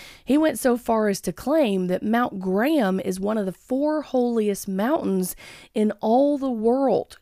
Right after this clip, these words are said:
to all indigenous peoples, which makes it even more curious why this specific mountain was chosen to be the location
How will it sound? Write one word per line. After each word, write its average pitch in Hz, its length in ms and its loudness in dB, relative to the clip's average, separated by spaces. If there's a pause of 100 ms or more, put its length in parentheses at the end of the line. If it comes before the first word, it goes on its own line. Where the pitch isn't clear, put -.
to 190 260 -2
all 202 600 4
indigenous 180 800 -2
peoples, - 760 -4 (520)
which 208 160 -2
makes 240 240 2
it 196 80 -2
even 320 300 2
more 220 200 0
curious 254 720 -2
why 196 200 0
this 262 300 -4
specific 226 640 -6
mountain 185 420 -4
was 175 180 -6
chosen 208 680 0
to - 80 -10
be 190 160 -2
the 208 160 0
location 180 840 -4